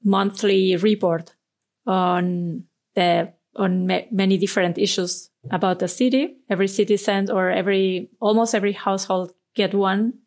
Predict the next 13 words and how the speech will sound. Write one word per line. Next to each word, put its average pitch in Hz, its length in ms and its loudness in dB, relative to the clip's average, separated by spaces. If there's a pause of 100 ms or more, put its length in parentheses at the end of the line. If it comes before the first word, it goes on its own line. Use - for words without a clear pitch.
of 202 160 -4
this, 202 380 0
um, 180 560 -4 (880)
report. 202 420 0 (1080)
So 208 240 0
in 208 120 4
that 202 180 2
way, 220 140 2
we 202 140 4
can 208 200 -2
communicate 226 680 2
about, 196 500 0
um, 180 400 0